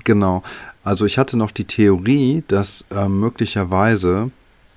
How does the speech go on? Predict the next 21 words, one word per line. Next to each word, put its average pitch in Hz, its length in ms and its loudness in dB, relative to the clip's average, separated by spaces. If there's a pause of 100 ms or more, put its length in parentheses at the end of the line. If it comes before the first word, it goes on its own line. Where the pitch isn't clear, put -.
(140)
die 95 120 0
wäre 117 300 4
so 110 100 2
ein 104 120 2
bisschen 110 500 0 (480)
besser 110 320 0
gewesen, 92 580 0
wenn, 95 340 -2 (580)
wenn 90 760 -2 (380)
die 92 240 4
Beziehung 104 560 0
oder 95 140 0
diese, 90 440 0
sagen 98 200 -2
wir 95 60 0
mal, 92 240 0 (180)
diese 90 240 -2
sexuelle 98 460 0
Beziehung 98 420 -2
zwischen... 92 540 -6 (260)
Ähm, 90 320 -4